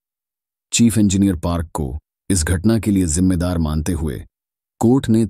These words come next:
तीस साल की सजा सुनाई। बाकी तेरह और लोगों को बीस बीस साल की सजा मिली और इस फेरी के कैप्टन ली को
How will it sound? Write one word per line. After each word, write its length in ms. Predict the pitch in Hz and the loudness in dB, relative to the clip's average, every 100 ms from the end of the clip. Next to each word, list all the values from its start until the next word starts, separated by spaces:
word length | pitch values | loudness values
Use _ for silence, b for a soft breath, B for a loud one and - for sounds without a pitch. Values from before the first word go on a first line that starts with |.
| - | 0
तीस 200 | 123 139 | 0 0
साल 300 | - 95 92 | 0 -2 -2
की 120 | 85 | -4
सजा 280 | 80 82 78 | -4 -4 -4
सुनाई। 400 | 73 76 62 52 _ _ _ _ _ _ _ _ _ _ | -4 -4 -6 -12 _ _ _ _ _ _ _ _ _ _
बाकी 420 | 82 90 117 143 123 | -2 0 0 0 0
तेरह 340 | 98 107 117 | 2 2 2
और 160 | 107 90 | 2 0
लोगों 300 | 92 95 90 | 0 2 0
को 240 | 73 60 _ _ _ | -4 -10 _ _ _
बीस 400 | 78 107 131 95 | -2 0 0 -2
बीस 220 | 90 104 | -2 -2
साल 280 | - 85 82 | -2 -4 -4
की 120 | 82 | -4
सजा 280 | 80 78 73 | -6 -4 -4
मिली 280 | 67 62 - _ _ _ _ _ _ _ - | -6 -8 -14 _ _ _ _ _ _ _ -6
और 160 | 82 | -2
इस 160 | 90 - | -2 -4
फेरी 280 | - 95 104 | -2 0 2
के 140 | 95 | 0
कैप्टन 380 | 80 82 73 80 | -2 -4 -2 -2
ली 180 | 73 - | 0 0
को 240 | 73 62 | -2 -8